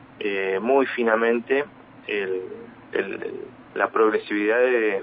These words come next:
futuros incrementos de acuerdo al coeficiente de variación salarial. Pero bueno, eso es algo que tiene que ver con una política nacional.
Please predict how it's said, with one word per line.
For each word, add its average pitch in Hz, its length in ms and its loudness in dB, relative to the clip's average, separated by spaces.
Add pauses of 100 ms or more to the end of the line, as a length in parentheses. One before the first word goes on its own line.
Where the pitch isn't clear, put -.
futuros 107 440 -2
incrementos 110 560 -2
de 113 60 2
acuerdo 110 280 2
al 104 80 0
coeficiente 110 580 -4
de 107 40 2
variación 98 680 -2
salarial. 98 420 -2 (400)
Pero 113 120 2
bueno, 113 200 4 (800)
eso 117 180 -2
es 113 100 -6
algo 117 240 4
que 98 240 -2 (800)
tiene 107 160 0
que 110 100 0
ver 107 140 6
con 107 160 0
una 107 140 0
política 104 420 -2
nacional. 147 540 0